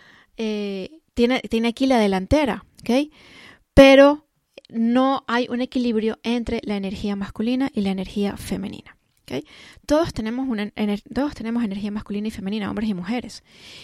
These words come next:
Y para hacer crecer nuestros negocios necesitamos equilibrar ambas. La energía femenina es súper creativa, pero no, no tiene la capacidad de concretar y traer a tierra, eh, sus creaciones. No tiene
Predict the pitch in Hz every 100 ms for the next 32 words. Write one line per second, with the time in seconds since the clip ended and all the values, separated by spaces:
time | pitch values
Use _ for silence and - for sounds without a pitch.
0 | - 226 214 214 240 226 240 262 247 262
1 | 226 220 226 240 247 226 208 202 196 -
2 | 262 233 196 196 190 190 185 - 175 165
3 | - - _ _ - - - - - _
4 | _ _ _ _ - 247 247 240 233 262
5 | 269 240 220 233 247 262 254 226 220 214
6 | 196 - 240 196 - _ _ _ _ _
7 | - - 233 240 254 277 _ _ - 233
8 | 240 - _ - - 226 233 247 262 269
9 | - - 240 247 254 233 214 - 208 214
10 | 208 214 220 254 _ _ _ _ _ 226
11 | 220 208 196 196 220 240 - 220 190 185
12 | 190 - 196 220 202 190 208 - _ _
13 | 208 202 190 202 - 185 180 - 180 185
14 | 208 214 233 233